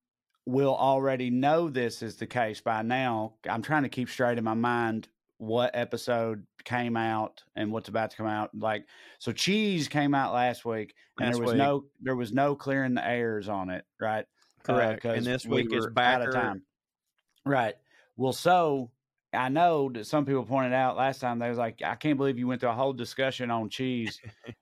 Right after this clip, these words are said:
Speaker 1: and you didn't even bring up government cheese." But what
Speaker 2: Right.
Speaker 1: y'all don't know, although now you know, because now you've heard the next
Speaker 2: <laughs>
Speaker 1: episode, is right after that, in between, when we went to change clothes to film the next episode, I said, "Ah, fuck, I forgot to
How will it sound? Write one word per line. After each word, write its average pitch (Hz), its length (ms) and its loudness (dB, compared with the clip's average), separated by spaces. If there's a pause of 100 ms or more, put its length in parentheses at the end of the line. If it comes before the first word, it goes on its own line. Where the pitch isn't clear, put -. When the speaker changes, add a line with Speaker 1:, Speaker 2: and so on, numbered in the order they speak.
Speaker 1:
and 123 120 0
you 127 80 0
didn't 139 220 0
even 123 200 -2
bring 131 240 0
up 113 200 -2
government 123 460 0
cheese." 104 420 -8 (400)
But 120 60 -2
what 131 140 4
Speaker 2:
Right. 101 120 2
Speaker 1:
y'all 139 160 4
don't 156 260 2
know, 139 220 2
although 123 520 0
now 131 480 2
you 110 200 -6
know, 98 480 -4 (140)
because 104 240 -6
now 120 120 0
you've 117 200 -4
heard 117 200 -2
the 104 60 -8
next 107 260 -6
Speaker 2:
<laughs> - 0 -
Speaker 1:
episode, 107 540 -4 (580)
is 120 300 -2
right 143 380 2
after 151 400 0
that, 110 340 -2 (540)
in 147 220 4
between, 139 560 4
when 117 160 -2
we 131 160 4
went 147 140 2
to - 60 -18
change 139 340 -2
clothes 139 300 0
to - 80 -18
film 123 280 0
the 107 80 -2
next 147 360 2
episode, 117 500 -2
I 117 120 -2
said, 113 440 -4
"Ah, 110 200 -8 (180)
fuck, 127 260 -2
I 113 60 -6
forgot 120 340 -2
to 110 140 -8